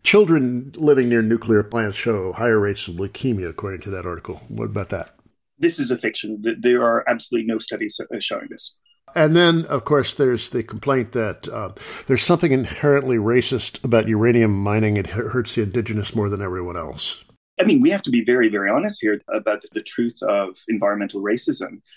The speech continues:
Speaker 2: But this isn't just true with respect to uranium mining. Uh, this is also true with mining in general and, uh, industry and agriculture. In fact, all, there's no sort of special sauce that uranium has that makes it more anti-indigenous. And the, the, the response that we have to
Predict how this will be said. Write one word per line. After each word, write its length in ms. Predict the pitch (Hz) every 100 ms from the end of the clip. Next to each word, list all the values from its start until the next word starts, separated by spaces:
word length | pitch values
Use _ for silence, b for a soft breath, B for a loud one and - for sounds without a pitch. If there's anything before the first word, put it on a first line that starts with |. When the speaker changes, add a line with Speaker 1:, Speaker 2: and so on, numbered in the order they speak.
| b
Speaker 2:
But 140 | 127 139
this 160 | 160
isn't 220 | 165 160
just 220 | 120 120 -
true 280 | - 123
with 100 | 110
respect 360 | 110 - - -
to 80 | 107
uranium 380 | 107 117 139 156
mining. 480 | 98 98 101 123 -
Uh, 120 | 107
this 220 | 107 117
is 100 | 117
also 280 | 110 104 -
true 380 | - - 107 107
with 320 | 104 107 104 -
mining 340 | 107 107 110
in 100 | 107
general 500 | 113 156 151 98 98
and, 180 | 98 98 - 120
uh, 200 | 110 104 135
industry 520 | 160 139 - 101 98
and 80 | 113
agriculture. 580 | 143 110 - - -
In 80 | 113
fact, 220 | 117 120
all, 340 | 113 120 135 - _
there's 220 | 120 139
no 100 | 147
sort 160 | 160 156
of 60 | 131
special 420 | - 123 - 110
sauce 360 | - 113 110 -
that 100 | 104
uranium 520 | 107 113 120 120 107
has 320 | 101 98 95
that 80 | 104
makes 220 | 107 -
it 80 | -
more 520 | 107 110 113 110 104 -
anti-indigenous. 1080 | 107 107 98 98 - 104 101 120 101 87 -
And 200 | 110 120
the, 200 | 123 120
the, 160 | 120 113
the 120 | 113
response 440 | 113 - - 110 -
that 80 |
we 120 | 110 110
have 160 | 110
to 120 | -